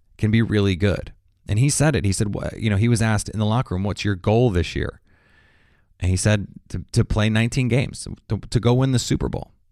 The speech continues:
I mean, that's the goal. That's where the Packers are. That's where Kevin King's mindset is.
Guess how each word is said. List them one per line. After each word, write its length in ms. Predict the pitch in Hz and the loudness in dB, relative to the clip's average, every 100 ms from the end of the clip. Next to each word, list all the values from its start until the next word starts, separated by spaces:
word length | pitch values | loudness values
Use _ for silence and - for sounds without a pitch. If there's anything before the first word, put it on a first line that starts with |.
| _ _ _ _ _ _ _ _ | _ _ _ _ _ _ _ _
I 60 | 113 | 0
mean, 80 | |
that's 200 | 131 156 | 2 2
the 80 | - | 0
goal. 380 | 151 143 90 - _ _ _ _ _ _ _ - | 0 0 -2 -10 _ _ _ _ _ _ _ -2
That's 200 | 135 - | 0 0
where 100 | 143 | 0
the 60 | |
Packers 380 | 139 139 143 131 | 2 0 -2 -2
are. 100 | 131 | 0
That's 220 | 127 139 | 0 0
where 140 | 135 120 | -2 -2
Kevin 320 | 139 131 131 | 0 0 0
King's 280 | 139 123 104 | -2 -2 -2
mindset 480 | 110 120 123 95 | 0 0 0 -2
is. 240 | 71 62 | -2 -4